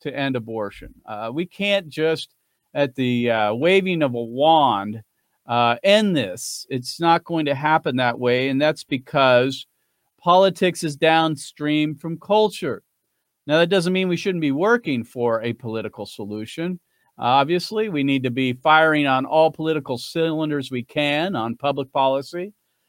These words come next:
whether it be at the presidential level, getting a president who could nominate justices to the U S Supreme Court to, to change the court to be anti-Roe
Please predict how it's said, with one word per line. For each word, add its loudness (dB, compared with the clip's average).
whether 2
it -2
be 2
at -2
the -10
presidential 0
level, 2
getting -2
a -6
president 0
who -4
could -6
nominate 0
justices -6
to -20
the -8
U -2
S -4
Supreme -6
Court -4
to, -4
to -8
change -2
the -8
court -2
to -6
be -2
anti-Roe 2